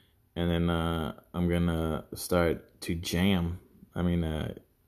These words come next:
it's gonna be cool. Um, but yeah, so now that's it. No, that's it, right? I'm waiting for that. Duh, duh, duh, duh. Uh,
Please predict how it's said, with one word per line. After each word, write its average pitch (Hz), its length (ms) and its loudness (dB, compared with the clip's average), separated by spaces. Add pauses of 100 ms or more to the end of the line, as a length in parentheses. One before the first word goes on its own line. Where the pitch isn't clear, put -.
(400)
it's 80 220 -4
gonna 90 120 2
be 92 120 4
cool. 95 440 2
Um, 92 760 4 (120)
but 107 240 6
yeah, 110 320 10
so 98 160 2
now 120 300 10
that's 92 280 4
it. 90 300 0 (180)
No, 92 160 -2
that's 92 220 -2
it, 87 60 2
right? 82 280 0
I'm 85 140 -8
waiting 82 240 -8
for 92 180 -6
that. 101 440 -6
Duh, 95 100 -4
duh, 98 260 -4
duh, 104 220 -2 (1200)
duh. 110 80 10
Uh, 127 720 8